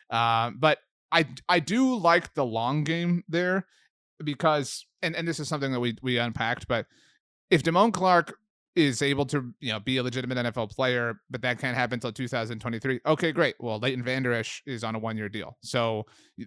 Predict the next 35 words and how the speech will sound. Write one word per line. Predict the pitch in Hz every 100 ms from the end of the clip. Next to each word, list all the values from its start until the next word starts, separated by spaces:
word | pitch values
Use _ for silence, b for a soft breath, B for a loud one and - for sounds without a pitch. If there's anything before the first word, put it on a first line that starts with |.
| 147
I | 156
think | 165
the | 151
Cowboys | 165 160 165
have | 147
kind | 160 139
of | -
covered | 156 151
their | 131
bases | 113 127 139 156
for | 151
the | 127
future. | 156 175 220
We'll | 180
see | 226
if | 175
it |
works | 160 147
out, | - 151
but | 151
they | 143
at |
least | 147 143
have | 123
a | 107
plan. | - 170 175 165 b b b
All | 160 180 190
told, | - 170 175 165 b b _
I | 131 131
think | 156 139
they, | 147 131 120 _ 135
relative | 139 170 165 160
to | 143
consensus | - 131 139 131 135
boards, | - 123 123 120 110